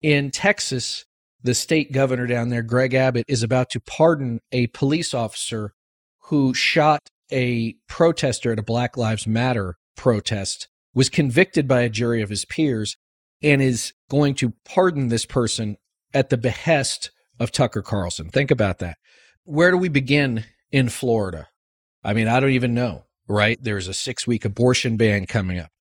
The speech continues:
There's Ron DeSantis's futile fight against the Disney Corporation, which he is destined to lose because Bob Iger is much better at this than Ron DeSantis is.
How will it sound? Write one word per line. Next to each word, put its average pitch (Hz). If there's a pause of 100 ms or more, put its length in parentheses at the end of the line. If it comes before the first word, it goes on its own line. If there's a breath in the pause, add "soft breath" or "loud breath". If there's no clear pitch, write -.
(140)
There's 104
Ron 123
DeSantis's 113 (260)
futile 131
fight 117
against 104 (100)
the 110
Disney 120
Corporation, 87
which 90
he 107
is 90
destined 101
to -
lose 92
because 87
Bob 98
Iger 90 (300)
is 117
much 113
better 98
at 92
this - (180)
than 98
Ron 98
DeSantis 101
is. -